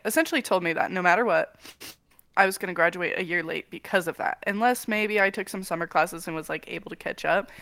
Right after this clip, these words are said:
But obviously very discouraging, and I wasn't sure what had happened or what had went wrong. Hell, I was probably, like, almost two months into school, and I start getting all these emails that are like, "Hey, make sure you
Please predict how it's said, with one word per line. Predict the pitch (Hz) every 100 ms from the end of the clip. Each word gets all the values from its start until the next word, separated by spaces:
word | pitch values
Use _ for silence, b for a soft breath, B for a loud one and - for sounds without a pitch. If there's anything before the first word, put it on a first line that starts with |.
| B B B B B B B -
But | 233 240 226 -
obviously | 240 302 - 320
very | 294 208 214 208
discouraging, | 202 - 165 147 - - -
and | 185
I | 175
wasn't | 175 202 285 -
sure | 302 277
what | 247
had | 262 220
happened | 202 202 202 196 190
or | 170
what | 151 160
had | 214 240 320
went | 269 -
wrong. | 190 185 190 - - - - - _ _ - - - - _ _
Hell, | - 233 202 175 180 -
I | 196
was | 208
probably, | - 208 233 269
like, | 240 196 -
almost | 226 302 -
two | - 233
months | 220 226 -
into | 226
school, | 202 - - 165 156 - b b b - _ -
and | 208
I | 185
start | - 202 220 -
getting | 294 302
all | 165 175
these | 202 190
emails | 190 185 175 151 - -
that | 175
are | 180 175
like, | - - -
"Hey, | - 311 247
make | 226 185 -
sure | - 226
you | 226 214 208 202